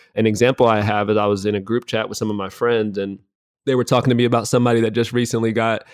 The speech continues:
started getting active on LinkedIn. They're like, "Hey man, you need to teach this person how to do better on LinkedIn." And they sent, like, a screenshot of their post. It didn't have a bunch of likes or something. And I was like, "Well,"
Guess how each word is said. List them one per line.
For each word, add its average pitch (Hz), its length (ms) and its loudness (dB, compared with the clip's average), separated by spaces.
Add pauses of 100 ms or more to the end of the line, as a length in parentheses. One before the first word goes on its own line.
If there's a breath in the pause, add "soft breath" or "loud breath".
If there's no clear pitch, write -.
(200 loud breath)
started 123 240 2
getting 117 200 0
active 113 280 -2
on 110 160 0
LinkedIn. 120 480 2
They're 113 100 2
like, 107 160 -2
"Hey 123 140 4
man, 117 220 2
you 123 80 2
need 120 120 2
to 110 60 -2
teach - 260 -4
this 120 140 -2
person 120 320 0
how 117 140 0
to 107 80 -2
do 113 200 0
better 113 320 2
on 107 120 0
LinkedIn." 107 580 2 (380 soft breath)
And 110 260 0
they 107 80 4
sent, 117 240 0
like, 107 140 0
a - 20 -4
screenshot 110 500 -2
of 104 60 0
their 104 140 0
post. 110 340 0
It 104 60 -4
didn't 113 180 2
have 110 160 0
a 110 60 2
bunch 104 240 0
of 101 80 0
likes 101 260 -2
or 107 60 -2
something. 104 280 -2
And 104 120 0
I 101 60 0
was 98 120 -2
like, 98 240 -2
"Well," 104 480 0